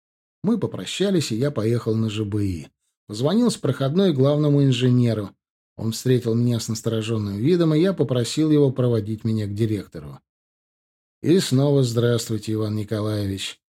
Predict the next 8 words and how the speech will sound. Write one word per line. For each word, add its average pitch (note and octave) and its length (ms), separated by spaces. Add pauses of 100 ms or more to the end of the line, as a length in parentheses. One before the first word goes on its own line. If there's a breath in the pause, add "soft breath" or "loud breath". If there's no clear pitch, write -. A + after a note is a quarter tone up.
(140)
улыбнулся A2+ 520
я, F3+ 160
когда D3+ 300
мы F#3 140
вошли A#2 320
в D3 80
кабинет A2+ 400
Баклашова. G#2+ 800